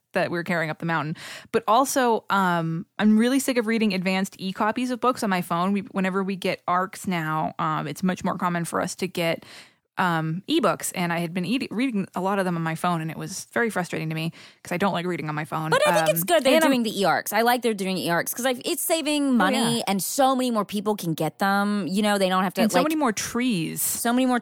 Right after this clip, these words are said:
Speaker 1: are being
Speaker 2: trees, and, like, there's a lot of arcs we get that, like, we never fucking read, and, like, we didn't really
Speaker 1: Yep.
Speaker 2: want them in the first place. So, like, an e-arc is great 'cause it
Speaker 1: Yes.
Speaker 2: doesn't, it's no, no harm, no foul, you know?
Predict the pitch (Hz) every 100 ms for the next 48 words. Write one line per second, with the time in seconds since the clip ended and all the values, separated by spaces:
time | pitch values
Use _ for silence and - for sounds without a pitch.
0 | - 208 202 220 220 220 - 214 220 214
1 | 202 240 262 302 320 185 202 - 214 208
2 | 220 202 165 170 156 202 180 139 160 160
3 | 165 170 135 127 160 170 165 160 156 165
4 | 151 143 - 180 190 202 185 180 180 170
5 | 175 170 156 - 156 - 185 175 175 -
6 | - - 226 220 208 208 269 349 247 247
7 | 196 349 165 202 196 208 208 - 220 208
8 | 190 - 208 214 190 208 190 170 196 202
9 | 135 127 131 127 196